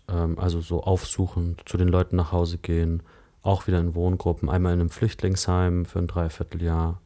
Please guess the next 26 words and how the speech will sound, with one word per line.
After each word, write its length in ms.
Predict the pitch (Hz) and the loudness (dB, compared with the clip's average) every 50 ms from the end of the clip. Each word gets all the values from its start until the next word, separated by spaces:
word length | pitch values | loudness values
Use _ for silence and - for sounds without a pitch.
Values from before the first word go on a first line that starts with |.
| _ | _
Schulsozialarbeit 960 | _ - - 113 101 101 98 92 - - 107 117 120 113 107 110 104 101 98 | _ 2 2 4 4 4 2 2 2 2 4 4 4 4 4 4 4 4 4
jetzt 240 | - 98 98 - - | 2 0 0 0 -2
im 140 | - 95 92 | -4 -2 0
letzten 320 | 87 98 95 - - 98 | 0 0 -2 -2 -4 -2
Jahr 200 | 98 95 95 92 | 0 0 0 0
hier 140 | 82 82 95 | 0 -2 -2
in 100 | 90 92 | -2 0
Berlin 420 | 87 87 90 95 107 110 107 110 - - - _ _ - _ - - - - - - _ _ _ _ _ | 0 0 2 2 0 0 0 -4 -6 -12 -20 _ _ -20 _ -20 -20 -20 -20 -20 -20 _ _ _ _ _
und, 880 | - 95 92 92 92 92 92 90 87 90 87 87 87 85 87 87 - - _ - | 2 4 6 6 6 6 6 6 4 4 4 2 2 0 0 -2 -6 -12 _ -4
äh, 240 | 98 87 87 85 82 | 0 2 2 2 2
jetzt 520 | 80 - 85 82 - - - - - - | 2 0 -2 -2 -2 -4 -8 -6 -8 -4
seit, 520 | - 90 85 82 82 80 - - - - - - | -2 0 2 2 0 0 -4 -8 -18 -18 -12 -8
äh, 300 | 98 85 82 80 82 82 - | -4 -2 -2 0 -2 -2 0
geraumer 460 | - 92 82 87 90 87 87 87 82 | 0 2 4 4 4 4 4 2 0
Zeit 520 | - - - 85 85 87 87 82 - - - - - - - _ - - - _ - | 0 -2 0 2 2 2 0 0 -4 -16 -18 -20 -20 -20 -20 _ -20 -20 -20 _ -2
arbeite 480 | - 90 85 85 82 82 78 - - | 0 2 2 2 2 0 -2 -6 -10
ich 340 | - - 90 87 - - - | -6 -6 -8 -8 -8 -10 -6
in 320 | 98 92 85 82 80 82 - | -4 -2 0 0 -2 -2 -2
einem 200 | 90 85 82 78 | -2 -2 0 0
Jugendamt 540 | - 92 85 87 76 - - - - - | 0 0 2 0 -2 0 -4 -6 -6 -8
hier 120 | - - 60 | -10 -8 -8
in 100 | - 82 | -8 -6
Berlin. 320 | - 64 - - - - - - - - | -8 -8 -8 -10 -12 -12 -14 -16 -16 -4
Genau, 240 | - 92 85 85 85 | -2 0 0 0 0
also, 360 | - 98 92 92 95 90 90 - - - - - - - - - - - - - - - - - - | 0 0 2 2 2 0 0 -4 -16 -20 -20 -20 -20 -20 -20 -20 -20 -20 -20 -20 -20 -20 -20 -20 -2
äh, 400 | - 107 101 101 98 98 95 | 2 4 6 8 8 6 6